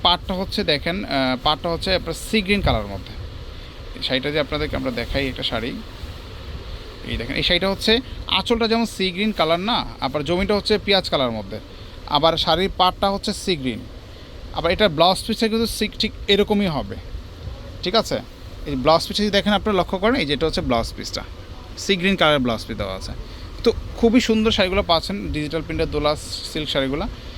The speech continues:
একেবারে পাইকারি দামে পাবেন, মাত্র পনেরোশো টাকা পড়বে, এক হাজার পাঁচশো টাকায়।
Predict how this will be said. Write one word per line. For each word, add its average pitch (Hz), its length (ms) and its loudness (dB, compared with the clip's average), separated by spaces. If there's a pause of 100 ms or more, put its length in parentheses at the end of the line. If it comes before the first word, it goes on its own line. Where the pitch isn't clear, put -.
(120)
একেবারে 175 360 4
পাইকারি 170 300 0
দামে 160 160 2
পাবেন, 139 220 0
মাত্র 160 480 -2
পনেরোশো 208 340 4
টাকা 156 240 4
পড়বে, 107 220 -4 (840)
এক 175 160 0
হাজার 202 200 2
পাঁচশো 185 300 0
টাকায়। 113 320 -2